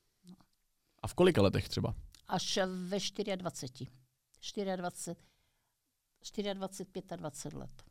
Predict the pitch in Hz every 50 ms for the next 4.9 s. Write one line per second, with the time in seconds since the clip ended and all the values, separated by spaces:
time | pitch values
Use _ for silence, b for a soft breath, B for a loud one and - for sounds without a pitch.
0 | - _ _ _ _ _ _ _ _ _ _ _ _ _ _ _ _ _ - 151
1 | 139 - - 151 147 143 143 143 147 147 - - _ _ _ _ _ _ _ _
2 | _ _ _ _ _ _ _ _ - - 131 139 127 110 - - 98 - - 110
3 | 101 98 - - 101 95 - - 98 95 98 - - - 165 160 151 156 147 156
4 | - - - 101 101 - - 101 95 - - 101 101 98 98 92 92